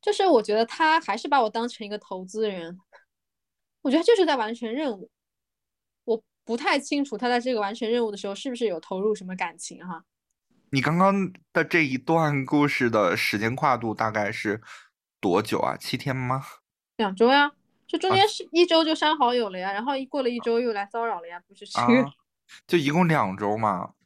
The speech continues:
Speaker 1: 嗯。
Speaker 2: 天呐，我，我听下来其实整段关系都很，就是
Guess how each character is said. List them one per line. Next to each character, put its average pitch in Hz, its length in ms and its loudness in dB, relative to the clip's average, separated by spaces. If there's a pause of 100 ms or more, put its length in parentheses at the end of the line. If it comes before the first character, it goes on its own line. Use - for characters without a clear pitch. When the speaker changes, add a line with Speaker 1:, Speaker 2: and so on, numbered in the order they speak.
(360)
Speaker 1:
嗯。 269 300 -8 (300)
Speaker 2:
天 147 260 -4
呐， 131 220 2
我， 139 180 2
我 135 140 4
听 190 220 -2
下 233 160 0
来 160 160 2
其 175 160 -2
实 180 80 -4
整 107 220 -4
段 131 160 0
关 151 180 0
系 156 120 -2
都 151 160 2
很， 101 320 -4 (680)
就 190 100 0
是 185 200 2